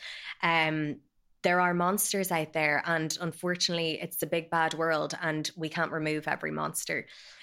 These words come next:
Um, so I don't blame my parents. I don't blame anybody else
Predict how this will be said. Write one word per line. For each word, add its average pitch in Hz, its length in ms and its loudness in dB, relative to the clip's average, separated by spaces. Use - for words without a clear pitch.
Um, 156 560 2
so 160 520 0
I 175 140 2
don't 170 320 0
blame 156 560 -2
my 151 140 2
parents. 180 760 0
I 165 140 4
don't 151 500 0
blame 151 720 0
anybody 175 520 2
else 156 540 0